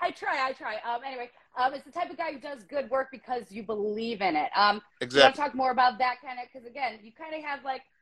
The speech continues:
Speaker 1: we've had, uh, uh, interviewers in the past talk about, like, the D I Y aspect, it never
Speaker 2: Yep.
Speaker 1: dies, and that it's kinda like the quality that you get, it kinda has that kind of aesthetic, you know?
Speaker 2: Yeah.
Speaker 1: Um, like you said, you, each one's kinda unique, but also part of the same family. So again, I have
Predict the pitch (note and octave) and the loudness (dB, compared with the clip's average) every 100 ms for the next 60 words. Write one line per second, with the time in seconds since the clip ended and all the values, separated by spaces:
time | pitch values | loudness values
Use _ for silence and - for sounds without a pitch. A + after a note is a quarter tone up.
0 | _ _ _ _ G#3+ D#4 E4+ D4+ D4+ C4 | _ _ _ _ -12 -4 -2 0 -2 -2
1 | B3+ A#3+ G#3+ - A3+ G#3 C4 C4 B3 A#3+ | 0 -2 -6 -10 -8 -4 -6 -6 -6 -8
2 | A3+ A3+ A#3 G#3+ B3 A3+ A3+ G#3+ G3 A#3 | -8 -6 -6 -4 -2 0 0 -2 -10 -2
3 | A3+ G#3 G#3 G#3 C#4+ C#4+ C#4+ - C4+ B3+ | 0 2 0 0 0 0 -2 -2 -2 0
4 | G#3+ G3 F#3 F#3 B3+ C4 C4 B3+ B3+ A#3 | -4 -6 -8 0 2 4 2 0 -6 -10
5 | A#3+ B3+ - _ E4 F#4 F4+ E4 D#4 - | -8 -10 -12 _ -12 -4 -4 -4 -6 -4
6 | D#4+ F4 E4+ C#4+ B3 A#3+ G#3 C4 A3 - | 0 0 0 -4 -8 -10 -2 -2 -2 -8
7 | C#4 C4 C4 C4 B3+ A3+ A3+ - A#3+ A3 | -10 -8 -6 -6 -4 -6 -6 -6 -6 -6
8 | F#3 - - A#3 E3+ - G3 F3+ F3+ _ | -8 -10 -2 0 0 -8 -10 -8 -8 _
9 | E3+ - - A#3+ C4 D4 E4 E4+ A#3+ C#4 | 6 6 4 0 0 -2 -4 -6 -8 -8
10 | D#4 D4+ D4+ - D#4+ C#4+ A#3 B3+ B3 C#4 | -10 -6 -8 -2 0 0 -2 -4 -4 -6
11 | C4+ - A#3+ - B3+ B3+ B3+ A#3 - - | -4 2 4 6 4 2 -2 -2 -6 0
12 | C#4 C4+ A#3+ G#3+ B3 G#3+ F#3+ A#3 G#3+ F#3+ | 2 2 0 -8 -14 -16 -10 -6 -4 -6
13 | D#3+ - G3 F#3+ A#3+ A3 D4 C4 | -10 -4 -4 -2 -4 -2 0 0